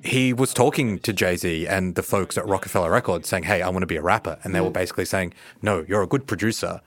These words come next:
Speaker 1: You
Speaker 2: Mm.
Speaker 1: keep producing tracks. You just, you can't rap. You're not good at it."
Speaker 2: Mm.
Speaker 1: He wasn't someone who was seen as having a particularly, you know, eloquent flow. He wasn't
Speaker 2: Mm.
Speaker 1: firing tight rhymes like Jay-Z was at the time. His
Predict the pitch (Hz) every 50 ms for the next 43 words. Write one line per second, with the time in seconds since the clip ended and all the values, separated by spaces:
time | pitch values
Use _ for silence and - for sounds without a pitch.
0 | _ - - 170 170 160 110 - 127 - - 95 - 104 104 - 107 87 - -
1 | 92 85 85 - - - 101 95 - 95 - - - 98 98 92 - - 101 95
2 | - 92 90 82 76 - 92 90 92 87 - - 98 85 85 78 - - - _
3 | _ - 175 175 175 170 160 160 160 - - - - - - - - _ _ _
4 | - 131 147 143 123 135 165 170 190 208 185 - - 156 139 135 120 123 123 120
5 | 110 - - 113 113 131 127 101 110 107 101 95 98 95 92 85 - - - -
6 | - 117 107 - 123 120 - 131 120 - 120 110 107 104 101 101 95 95 90 90
7 | - _ _ _ _ _ - 117 113 - - - 110 113 110 - - 104 90 -
8 | - - - - - - - 104 113 120 101 82 87 82 107 117 110 113 120 117
9 | - - 151 143 139 135 135 - - - - - - 110 107 110 107 107 101 92
10 | - - 110 104 98 - 95 92 95 101 104 95 87 - 98 87 80 - _ _
11 | - - 101 92 95 87 - 90 85 80 82 90 - - 104 98 87 87 85 98
12 | - - 92 - 92 90 85 85 85 - - - - - - - - - 127 123
13 | 110 98 -